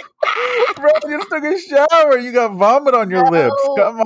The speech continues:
Speaker 1: on.
Speaker 2: You got vomit on your lips.
Speaker 1: Oh.
Speaker 2: <laughs>
Speaker 1: Yeah, he was trying to
Speaker 2: Hell
Speaker 1: eat
Speaker 2: no.
Speaker 1: it. Ugh.
Speaker 2: Mm-mm,
Speaker 1: Ugh.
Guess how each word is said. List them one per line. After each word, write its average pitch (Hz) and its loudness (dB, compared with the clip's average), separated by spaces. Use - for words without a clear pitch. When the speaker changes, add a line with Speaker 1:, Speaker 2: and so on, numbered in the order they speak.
Speaker 1:
on. 175 0
Speaker 2:
You 359 -18
got 190 -10
vomit 156 0
on 160 -4
your 151 -6
lips. 151 0
Speaker 1:
Oh. 190 -2
Speaker 2:
<laughs> - -
Speaker 1:
Yeah, 208 -2
he 185 2
was 208 2
trying 208 2
to 196 0
Speaker 2:
Hell 175 -2
Speaker 1:
eat 139 -6
Speaker 2:
no. 226 0
Speaker 1:
it. 165 -4
Ugh. - -14
Speaker 2:
Mm-mm, 196 0
Speaker 1:
Ugh. 170 -6